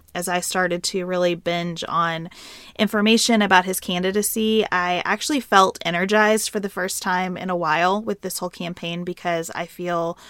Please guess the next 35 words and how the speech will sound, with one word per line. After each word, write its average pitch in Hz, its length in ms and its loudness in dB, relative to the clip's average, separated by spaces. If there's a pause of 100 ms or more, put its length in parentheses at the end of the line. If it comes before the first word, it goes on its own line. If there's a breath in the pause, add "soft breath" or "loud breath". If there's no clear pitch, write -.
(380 loud breath)
really 214 420 4
good 208 260 4
about 185 260 6
the 185 80 -6
fact 170 460 -2
that 175 240 2
coming 208 400 0
out 185 200 4
of 185 200 -2
this, 165 340 -4
there 180 220 -2
is 175 120 -2
someone 202 520 0
carrying 180 480 -2
the 175 100 -4
torch - 640 -4
for 180 420 -4
the 180 200 -2
ideas 170 500 -2
that 156 120 -10
I 147 100 -4
think 180 240 -10
are 165 100 -4
important 175 560 -6 (460 loud breath)
and 202 200 2
doing 208 300 4
it 214 140 2
in 196 120 0
a 185 80 0
way 185 440 4
that 233 140 0
I 220 120 2
feel 233 220 -2
proud 220 340 -2
of. 247 320 -4